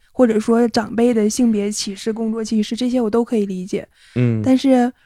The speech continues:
Speaker 1: 我在工作里遇到的这些家属，其实很多次让我有过打退堂鼓的心思。
Speaker 2: 哦，还来自于这个。后来怎么解决的？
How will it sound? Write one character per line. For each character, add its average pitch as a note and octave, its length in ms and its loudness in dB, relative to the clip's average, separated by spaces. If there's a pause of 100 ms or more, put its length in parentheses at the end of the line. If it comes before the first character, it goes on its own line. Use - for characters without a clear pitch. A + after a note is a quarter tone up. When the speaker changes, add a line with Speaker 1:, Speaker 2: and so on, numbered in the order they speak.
(340)
Speaker 1:
我 A3+ 100 2
在 C4 140 4
工 C4+ 200 4
作 D4 160 4
里 A#3 100 2
遇 A#3+ 200 0
到 A3+ 160 0
的 A3 100 2
这 A#3 140 -2
些 A#3 160 0
家 A#3 220 -2
属， G3 320 -6
其 A3+ 180 -4
实 A#3+ 80 2
很 A#3 160 0
多 G3 180 -2
次 A#3 240 2
让 G#3+ 200 2
我 G#3+ 80 4
有 G#3 160 2
过 G#3 120 -4
打 F3+ 140 -6
退 - 140 -16
堂 G#3 160 0
鼓 A3+ 160 -6
的 - 100 -16
心 G3 260 -8
思。 - 160 -12 (380)
Speaker 2:
哦， F#2 720 -4 (100)
还 F#2+ 140 -10
来 F#2+ 180 -4
自 B2 160 -4
于 B2 60 -4
这 D3 220 -4
个。 E2+ 260 -8 (1000)
后 E3+ 160 2
来 B2 120 4
怎 B2 140 -2
么 G#2+ 80 0
解 A2 140 0
决 F2 180 -2
的？ F2 180 -8